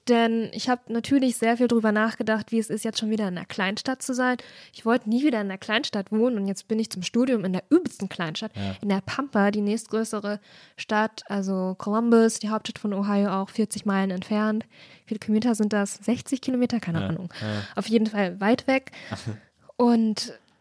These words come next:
Speaker 1: das war krass.
Speaker 2: Aber, aber muss man auch sagen, für U S A sehr normale Entfernung, weil
Speaker 1: Ja.
Speaker 2: da einfach alles im Auto gemacht wird und man ja ab
Speaker 1: Stimmt.
Speaker 2: fünfzehn schon Auto fahren darf und so,
Speaker 1: Genau,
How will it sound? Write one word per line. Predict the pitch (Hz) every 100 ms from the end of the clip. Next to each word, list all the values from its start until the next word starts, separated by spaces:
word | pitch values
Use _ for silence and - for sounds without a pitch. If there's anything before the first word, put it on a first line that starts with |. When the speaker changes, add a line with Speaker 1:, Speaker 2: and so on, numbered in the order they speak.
| _
Speaker 1:
das | 247 277 - 294
war | 262 233 226
krass. | 226 - 240 123 113 - -
Speaker 2:
Aber, | 123
aber | 123
muss | 143
man | 139
auch |
sagen, | 107 113 110
für | - 107 101
U | 104 107
S | -
A | 98 113
sehr | 107 104 113
normale | 110 104 107 117
Entfernung, | 104 95 101 92 92
weil | 95
Speaker 1:
Ja. |
Speaker 2:
da | 95 95
einfach | 104 -
alles | 120 117
im | 123
Auto | 123 123 123
gemacht | 117 110 110
wird | 117 113
und |
man | 127
ja | 123
ab | 120
Speaker 1:
Stimmt. | 233
Speaker 2:
fünfzehn | 139 143 123
schon | 117
Auto | 110 127
fahren | - 117 120
darf | 98 92 95
und | 95
so, | 98
Speaker 1:
Genau, | 113 247 240 208 208